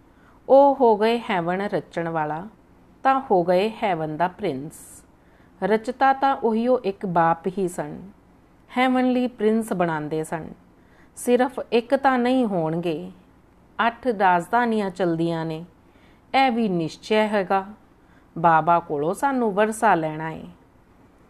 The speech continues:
ਬਾਬਾ ਐਵਨ ਦਾ ਰਚਯਿਤਾ ਸਨ। ਸਾਨੂੰ ਉਸ ਬਾਬਾ ਤੋਂ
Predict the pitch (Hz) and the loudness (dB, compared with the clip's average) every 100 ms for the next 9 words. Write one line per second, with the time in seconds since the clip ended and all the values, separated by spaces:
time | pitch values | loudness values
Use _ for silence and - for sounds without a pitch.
0 | _ 180 208 220 262 269 302 294 247 214 | _ 4 4 6 4 2 -2 0 2 2
1 | 202 202 190 180 165 156 170 165 175 - | 2 2 0 -2 -2 0 0 0 -4 -8
2 | 180 - _ _ _ _ _ - 294 285 | -14 -20 _ _ _ _ _ 0 2 4
3 | 247 240 - 233 180 170 165 165 160 170 | 2 0 0 -2 0 2 4 2 0 0
4 | 170 | -4